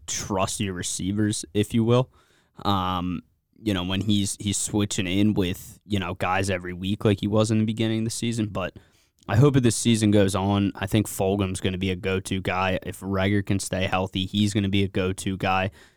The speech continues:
So if he can build some continuity with, with some of these guys that hopefully are here for the long term, um,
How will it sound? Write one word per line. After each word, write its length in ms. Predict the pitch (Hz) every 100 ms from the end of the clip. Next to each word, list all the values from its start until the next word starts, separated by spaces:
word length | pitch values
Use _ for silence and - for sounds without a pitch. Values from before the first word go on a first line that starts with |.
| -
So 140 | -
if 80 | 104
he 80 | 131
can 120 | 120
build 160 | 123 117
some 120 | 110
continuity 640 | - 101 95 98 95 95
with, 260 | 92 92 -
with 200 | 92 90
some 200 | - 98
of 60 |
these 220 | 92 92 -
guys 340 | 92 95 92
that 200 | 92 90
hopefully 420 | - 135 - 113
are 100 | 95
here 220 | 95 92
for 160 | 92 95
the 240 | 90 90 - - _ _ -
long 340 | 104 113 117
term, 520 | - 98 92 90 92 - _
um, 580 | 87 87 87 90 92